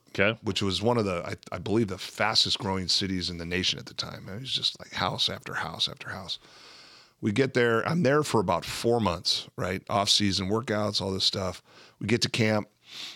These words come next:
Speaker 2: go through camp, and all the while in camp, and I think Rob was actually at their camp at the time, uh, Jacksonville was having issues with offensive linemen. Baselli was coming back from a knee injury.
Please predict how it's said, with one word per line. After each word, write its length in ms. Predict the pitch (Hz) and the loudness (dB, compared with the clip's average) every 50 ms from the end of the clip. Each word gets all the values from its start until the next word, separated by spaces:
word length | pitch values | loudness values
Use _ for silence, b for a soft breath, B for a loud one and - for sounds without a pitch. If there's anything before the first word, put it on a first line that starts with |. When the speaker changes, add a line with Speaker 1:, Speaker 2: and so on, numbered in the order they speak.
| B B - | B B 4
Speaker 2:
go 120 | 135 139 147 | 4 4 6
through 180 | - - 139 | 4 2 2
camp, 400 | 110 - 123 113 113 110 107 - - | 2 4 2 4 4 4 2 0 0
and 80 | 101 107 | 2 2
all 160 | 98 117 143 | 4 4 4
the 60 | 160 160 | 4 4
while 340 | 127 117 110 110 107 107 101 | 4 6 6 6 4 4 2
in 120 | 95 82 | 0 -2
camp, 380 | - - 131 131 117 101 90 95 | -2 0 2 2 2 2 2 0
and 80 | 101 | 0
I 40 | 101 104 | 2 2
think 260 | 127 120 101 92 90 | 0 0 0 0 2
Rob 300 | 92 98 113 151 156 110 | 2 4 4 4 2 2
was 140 | 110 92 92 | 2 2 2
actually 420 | 98 95 90 - - 101 95 - | 2 2 2 0 0 0 -2 0
at 260 | - 107 113 120 - - | 0 0 0 0 2 2
their 160 | 107 110 117 | 2 2 2
camp 320 | - - 110 95 92 - | 0 -2 -4 -4 -4 -4
at 80 | 90 87 | -8 -12
the 60 | - | -2
time, 460 | - - 117 120 120 104 95 90 85 B B B B B B B B B B B B B - | 0 2 2 4 2 2 0 -2 -4 B B B B B B B B B B B B B 0
uh, 180 | - 98 92 | 0 2 2
Jacksonville 760 | 87 80 104 120 139 185 - - 127 110 95 95 95 95 92 | 2 4 4 4 4 4 4 4 4 4 4 4 4 4 4
was 140 | 95 95 - | 4 4 4
having 260 | 117 110 110 101 92 | 4 4 4 2 2
issues 420 | 98 117 135 - - 101 90 82 82 | 2 4 4 4 4 2 2 0 -2
with 120 | 92 90 | 0 0
offensive 380 | 92 90 85 98 90 80 82 90 | 0 0 0 0 -2 -4 -2 -2
linemen. 380 | 110 139 139 104 117 117 - b b b b b b _ _ | 0 0 0 -2 -4 -8 -14 b b b b b b _ _
Baselli 400 | - 131 - - 139 143 147 143 | 6 8 8 8 8 8 8 6
was 140 | 139 131 120 | 6 4 4
coming 260 | - - 123 123 120 113 | 4 4 4 4 4 4
back 200 | 113 110 110 104 | 4 4 2 2
from 160 | - 113 107 | 2 2 2
a 40 | 101 | 4
knee 220 | 98 95 90 90 | 2 2 2 2
injury. 440 | 90 87 82 90 90 90 87 85 82 | 0 0 0 0 0 0 0 -2 -2